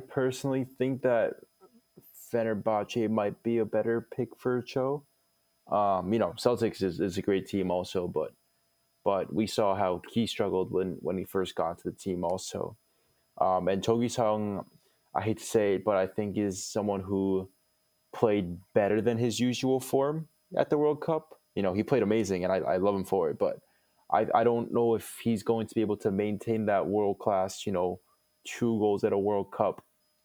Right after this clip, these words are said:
level, if he's gonna be able to sustain that. So I think it's important for him to go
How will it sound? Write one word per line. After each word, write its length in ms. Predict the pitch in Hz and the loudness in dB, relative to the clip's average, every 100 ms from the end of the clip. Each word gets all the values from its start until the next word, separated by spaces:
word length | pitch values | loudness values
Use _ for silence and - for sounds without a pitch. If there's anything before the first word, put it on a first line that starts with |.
| - | -8
level, 600 | 95 92 104 98 85 80 - - - - | -2 0 2 2 -2 -4 -8 -18 -20 -12
if 340 | - - 110 | -4 -2 -2
he's 100 | 104 | 0
gonna 160 | 113 98 | 0 2
be 80 | |
able 100 | 104 - | 0 0
to 100 | 95 | -6
sustain 460 | - - 117 123 | -6 -2 0 2
that. 260 | 101 69 - | 2 0 -2
So 400 | 107 78 62 - _ _ - | 0 2 0 -6 _ _ -4
I 100 | - | -2
think 280 | 101 107 104 | 0 -2 0
it's 160 | 110 101 | -2 -2
important 280 | 95 123 110 | 0 0 0
for 120 | 110 | -2
him 80 | 107 | -2
to 100 | 107 | -2
go 440 | 101 98 95 95 | 0 2 2 0